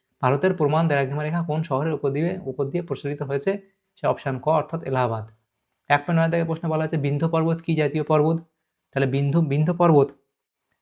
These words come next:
বিন্ধ্য পর্বত কী জাতীয় পর্বত? সেটা হচ্ছে স্তূপ পর্বত, অপশন গ। পরবর্তী প্রশ্ন, "ভারতের উত্তর অংশ কোন তাপমণ্ডলের অন্তর্গত?" তাহলে সেটা এখানে হবে নাতিশীতোষ্ণ,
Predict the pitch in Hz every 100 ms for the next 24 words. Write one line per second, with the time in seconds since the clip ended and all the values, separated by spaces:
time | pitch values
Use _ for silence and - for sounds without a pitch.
0 | - 143 151 165 180 175 170 170 160 165
1 | 165 156 180 - 139 151 147 - 135 -
2 | 117 113 123 - 123 120 117 - 147 156
3 | - 170 156 - 170 170 _ _ _ 127
4 | 151 175 165 160 175 165 160 160 170 160
5 | 160 175 170 - 147 147 160 156 143 147
6 | 185 - _ _ _ 139 143 139 117 110
7 | 123 - _ _ _ _ _ _ _ _
8 | _ _ _ _ _ _ - 131 131 135
9 | 151 143 139 135 160 202 _ _ _ -
10 | 139 156 - 139 120 - 117